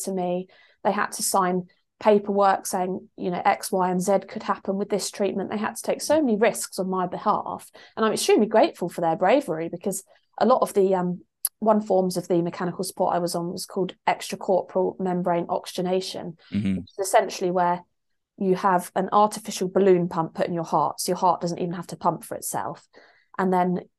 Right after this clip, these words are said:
Speaker 1: blood is taken from one of your thighs, oxygenated and put back into the other thigh. So literally your, your respiratory system has to do nothing. So your whole body can just repair itself.
Speaker 2: Wow.
Speaker 1: And with, with
Speaker 2: Okay.
Speaker 1: this, you run a huge risk because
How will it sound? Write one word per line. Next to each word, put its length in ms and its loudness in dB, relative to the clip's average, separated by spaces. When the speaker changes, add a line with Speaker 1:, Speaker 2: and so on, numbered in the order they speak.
Speaker 1:
blood 220 6
is 100 2
taken 320 2
from 140 -2
one 160 6
of 80 0
your 80 2
thighs, 600 -2
oxygenated 760 -2
and 100 -4
put 160 -2
back 220 -4
into 140 -6
the 100 -4
other 200 0
thigh. 400 0
So 140 2
literally 420 2
your, 400 2
your 180 0
respiratory 400 -4
system 320 -2
has 240 -8
to 80 -14
do 120 -4
nothing. 540 -6
So 120 -4
your 60 0
whole 180 4
body 220 0
can 160 -8
just 180 -8
repair 380 -4
itself. 560 -12
Speaker 2:
Wow. 200 -2
Speaker 1:
And 120 0
with, 280 4
with 200 6
Speaker 2:
Okay. 40 -8
Speaker 1:
this, 420 -6
you 120 -2
run 140 2
a 40 -2
huge 380 0
risk 360 -2
because 440 -6